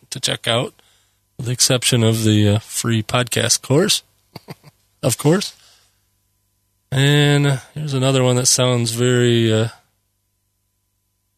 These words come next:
very, uh, what do you call it? Entrepreneurship, uh, related, called Your First Ten K Downloads. And, uh, it's by, uh, Chris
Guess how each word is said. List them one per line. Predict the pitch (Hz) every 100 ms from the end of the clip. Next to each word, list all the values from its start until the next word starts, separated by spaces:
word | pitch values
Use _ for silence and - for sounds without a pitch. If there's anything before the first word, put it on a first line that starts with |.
| _ _ _ -
very, | 135 151 151 143 135 127
uh, | 120 113 107 104 104 104
what | 113 123
do |
you | 113
call | - - 110 110 104
it? | - - - 123
Entrepreneurship, | 151 160 165 - 156 143 147 180 135 110 107 - 110 110 - - _ _ -
uh, | 107 98 98 - 180
related, | 123 110 110 110 120 127 120 - _
called | 120 120
Your | 110
First | 101 151 156 -
Ten | - 160 151
K | 160 151
Downloads. | 139 151 160 131 110 101 101 - _ _ _ _ _ _ _ _ _ _ _ _
And, | 117 117 120 123 120 123
uh, | 123 117 - _ _ -
it's | -
by, | 117 117 113 113
uh, | 107 - _
Chris | - 147 - -